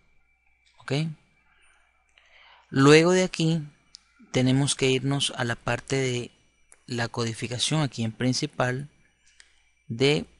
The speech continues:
visualizar registro. En visualizar registro vamos a hacer algo parecido a lo que hicimos acá con la parte del, eh, acá arriba, con la parte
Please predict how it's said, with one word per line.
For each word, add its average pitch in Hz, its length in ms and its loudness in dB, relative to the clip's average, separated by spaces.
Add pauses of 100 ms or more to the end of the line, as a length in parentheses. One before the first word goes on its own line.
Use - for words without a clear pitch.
(680)
visualizar 160 800 0
registro. 147 720 -4 (2000)
En 127 160 4
visualizar 131 520 2
registro 190 480 -2
vamos 151 200 2
a 160 60 0
hacer 143 260 2
algo 147 240 -2
parecido 135 920 0
a 123 120 -6
lo 113 200 -4
que 117 500 -6
hicimos 127 540 -4
acá 131 380 -4 (680)
con 117 360 -2
la 117 80 -4
parte 120 420 -6
del, 120 420 -6
eh, 117 380 -12 (1300)
acá 117 200 -8
arriba, 127 400 -6 (300)
con 120 220 -6
la 113 60 -10
parte 127 540 -8